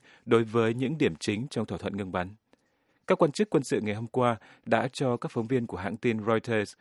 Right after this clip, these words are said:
thấy các xe tải kéo theo các khẩu pháo một trăm ly từ ngôi làng Paraschivka, trong khi Kiev thừa nhận có sự giảm bớt đáng kể các vụ tấn công của phiến quân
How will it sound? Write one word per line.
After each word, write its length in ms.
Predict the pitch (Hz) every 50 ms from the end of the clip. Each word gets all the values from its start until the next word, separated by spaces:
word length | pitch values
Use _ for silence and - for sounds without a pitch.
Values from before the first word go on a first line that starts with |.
| _ - - _ -
thấy 260 | - - 123 117 120
các 160 | - - 180 -
xe 100 | 160 135
tải 300 | - 135 113 92 85 - _ _ _ -
kéo 140 | - 113 117
theo 300 | - - 135 139 131 123
các 140 | - - 170
khẩu 160 | - 131 95
pháo 300 | 82 - - 104 95 104
một 200 | 127 143 117 -
trăm 180 | - 123 110 113
ly 240 | 113 117 117 110 107 - - - _ -
từ 120 | - 131 120
ngôi 180 | 127 139 139
làng 280 | 135 127 113 104 101 98
Paraschivka, 1400 | - - 127 117 117 120 117 110 - - - 120 107 - - - _ - 123 120 110 _ - 117 110 110 107 104 _ _ - _ _ _ _ _ _
trong 160 | - - 123 -
khi 120 | - 123
Kiev 260 | - - 131 127 147 180 - -
thừa 80 | 131
nhận 240 | 107 107 110 98 - - -
có 200 | - 107 104 113
sự 200 | 123 - - 123
giảm 240 | 95 95 113 87 85
bớt 200 | 92 147 - -
đáng 220 | - 113 104 120 131
kể 180 | - 135 98
các 140 | - 123 123
vụ 100 | 120 101
tấn 200 | - - 107 117
công 280 | - 127 117 107 110 104
của 160 | - - 117
phiến 200 | - - 101 104
quân 240 | - 127 113 107